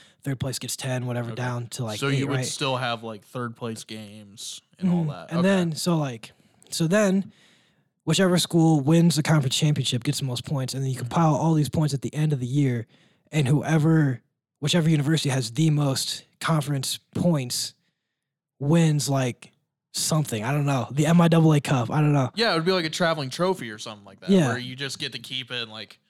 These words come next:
Speaker 1: 'Cause then it would be like, then it's, like, rewarding, like, you are the best school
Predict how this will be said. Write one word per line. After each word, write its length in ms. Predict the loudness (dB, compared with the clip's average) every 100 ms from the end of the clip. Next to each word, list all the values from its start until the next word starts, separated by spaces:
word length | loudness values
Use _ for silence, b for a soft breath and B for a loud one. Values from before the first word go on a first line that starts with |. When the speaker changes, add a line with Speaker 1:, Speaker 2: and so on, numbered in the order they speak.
| 0
Speaker 1:
'Cause 120 | 2
then 140 | 4
it 40 | 4
would 100 | 4
be 100 | 4
like, 200 | 2 2
then 180 | 2
it's, 140 | 2 2
like, 180 | 0 0
rewarding, 520 | 2 2 4 4 2
like, 200 | -2 0
you 120 | 4
are 60 | 4
the 100 | 4
best 440 | 0 0 0 -2
school 600 | -4 -4 0 0 0 -4